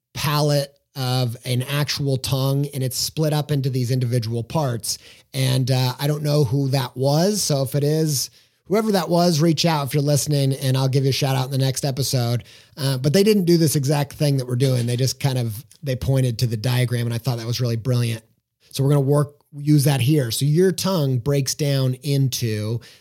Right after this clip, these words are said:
five basic tastes. There's a part of your tongue that's responsible for sweet things.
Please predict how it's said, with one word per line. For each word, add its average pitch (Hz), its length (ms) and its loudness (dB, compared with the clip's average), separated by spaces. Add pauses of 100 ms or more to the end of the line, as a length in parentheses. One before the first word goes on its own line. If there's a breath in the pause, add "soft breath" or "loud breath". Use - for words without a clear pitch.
five 180 640 -2 (320 soft breath)
basic 151 580 0 (100)
tastes. - 720 -6 (520)
There's 131 220 0
a 127 60 2
part 156 260 0
of 156 60 2
your 160 100 2
tongue 156 280 0
that's 143 200 0
responsible 135 580 -2
for 127 180 -4
sweet 190 400 -4
things. 170 560 -4